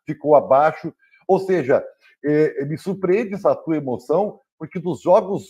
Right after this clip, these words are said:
ah, recentes do Inter, talvez tenha sido o menos menos atraente pra se ver, tecnicamente falando, Meneghetti. Ainda assim, o Inter foi merecedor da vitória, realmente teve algumas in-,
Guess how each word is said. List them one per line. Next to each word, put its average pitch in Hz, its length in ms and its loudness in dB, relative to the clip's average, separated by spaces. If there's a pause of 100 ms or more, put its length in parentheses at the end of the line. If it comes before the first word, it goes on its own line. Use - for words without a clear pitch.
ah, 131 320 -4
recentes 151 520 -8
do 110 120 -6
Inter, 185 380 -2 (300)
talvez 165 320 2
tenha 196 240 -4
sido 196 340 -10
o 226 580 -6
menos 247 840 -4 (260)
menos 226 460 -4
atraente 226 640 0
pra 156 200 0
se 143 280 -10
ver, 165 320 0
tecnicamente 180 680 2
falando, 214 340 -4
Meneghetti. 95 460 -8 (240)
Ainda 180 300 6
assim, 214 380 -6
o 202 80 -2
Inter 175 260 -4
foi 156 140 -4
merecedor 127 580 -6
da 113 100 -2
vitória, 139 600 0 (220)
realmente 160 440 2
teve 151 180 0
algumas 131 340 0
in-, 127 180 -10